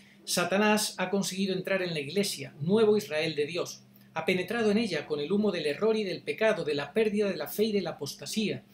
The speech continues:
del compromiso con el mundo y de la búsqueda de los placeres.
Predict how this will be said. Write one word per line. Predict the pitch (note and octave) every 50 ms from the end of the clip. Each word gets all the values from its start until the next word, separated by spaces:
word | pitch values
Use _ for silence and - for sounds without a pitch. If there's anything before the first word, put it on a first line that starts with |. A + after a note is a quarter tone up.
| - - - - - - -
del | E3 E3+ D#3+
compromiso | - F#3 F#3 E3+ E3+ E3+ F3 A3 A#3+ A3 - A3+ G#3+ G#3+
con | F#3+ E3 D#3
el | D3 C#3+
mundo | F3+ A3+ A#3+ A#3 G#3+ G#3+
y | G3+
de | F3+ E3
la | D3+ C#3
búsqueda | F3 G#3 G3+ - - - F3+ F3+
de | E3 E3
los | D3 C#3+ -
placeres. | - - D3 D3 - - E3+ D#3+ C3+ C3+ C3 - -